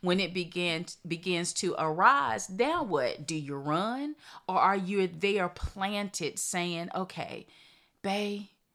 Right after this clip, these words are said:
what's going on?" And this right here goes a little bit deeper, but on the real,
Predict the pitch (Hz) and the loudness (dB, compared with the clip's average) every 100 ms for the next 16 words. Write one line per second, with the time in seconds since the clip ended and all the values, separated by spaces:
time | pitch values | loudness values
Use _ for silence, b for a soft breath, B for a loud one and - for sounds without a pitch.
0 | _ _ 185 190 - 190 180 170 160 151 | _ _ -2 0 0 0 0 2 0 -2
1 | - - B B B 180 185 208 311 - | -6 -12 B B B 0 2 2 2 6
2 | 320 269 277 247 233 226 220 220 208 214 | 6 6 0 4 2 2 -2 -2 0 -2
3 | 180 202 226 - 55 - 160 165 185 202 | -2 -6 -6 -8 -8 -4 0 2 2 0
4 | 202 196 226 247 269 269 | -2 -4 -4 -2 -2 -2